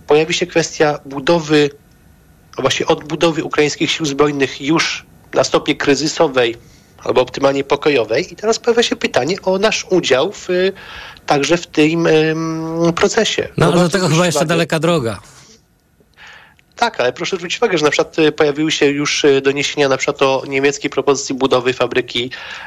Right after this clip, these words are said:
Speaker 1: e, czołgów, oczywiście czołgów niemieckich w Ukrainie.
Speaker 2: Mhm.
Speaker 1: W momencie, kiedy na przykład my mamy świetny produkt, e, czyli, e, haubice Krab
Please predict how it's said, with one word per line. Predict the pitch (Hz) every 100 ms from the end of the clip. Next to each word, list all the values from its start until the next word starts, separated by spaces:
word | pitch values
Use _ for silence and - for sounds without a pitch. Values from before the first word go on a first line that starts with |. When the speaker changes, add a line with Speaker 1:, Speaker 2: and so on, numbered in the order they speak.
| -
Speaker 1:
e, | 123
czołgów, | - 147 127 117
oczywiście | - 113 -
czołgów | 123 120 113
niemieckich | 139 131 - 113
w | -
Ukrainie. | - 104 - - - -
Speaker 2:
Mhm. | 107 101 110
Speaker 1:
W |
momencie, | 123 131 170 202
kiedy | 180 165
na |
przykład | 156 160 -
my | 185
mamy | 175 151
świetny | 147 - 180 175
produkt, | 180 156 117 - -
e, | 120
czyli, | - 127 127 127 123
e, | 131
haubice | - 139 143 147
Krab | 135 101